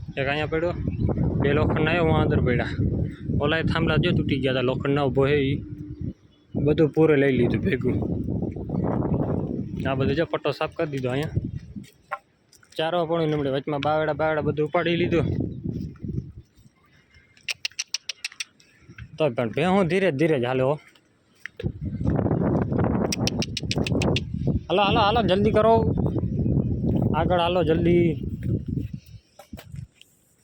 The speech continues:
હાલ ને, હાલ ને. ક્યાં? ધીરી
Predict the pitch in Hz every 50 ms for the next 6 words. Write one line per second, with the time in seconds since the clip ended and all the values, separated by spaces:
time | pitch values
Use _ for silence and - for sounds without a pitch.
0 | _ _ _ - - - - - - - - - - - - - - - 131 131
1 | 143 156 175 190 170 147 151 160 170 180 202 220 - - - - - - - -
2 | - 165 185 202 - - - - - - - - - - 147 147 156 156